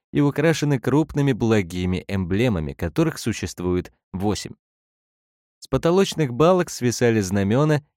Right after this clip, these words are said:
и тханки. На видном месте стояло несколько фотографий Далай-ламы. На полках толпились десятки молитвенных книг. В комнате стояла метровая статуя Тары,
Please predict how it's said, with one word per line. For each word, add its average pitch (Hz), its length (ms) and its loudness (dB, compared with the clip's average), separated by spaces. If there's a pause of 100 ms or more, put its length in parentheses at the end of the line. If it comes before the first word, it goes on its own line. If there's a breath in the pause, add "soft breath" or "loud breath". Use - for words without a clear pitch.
(140)
и 117 60 -6
тханки. - 840 -4 (580)
На 104 160 0
видном 104 320 0
месте 139 400 0
стояло 113 440 2
несколько 110 580 -2
фотографий 113 680 -2
Далай-ламы. 92 800 0 (640)
На 127 120 2
полках 196 460 2
толпились 131 540 2
десятки 131 580 0
молитвенных 95 720 0
книг. 78 380 -6 (320)
В - 20 -20
комнате 127 400 2
стояла 101 420 2
метровая 95 540 0
статуя 87 460 -2
Тары, 170 420 0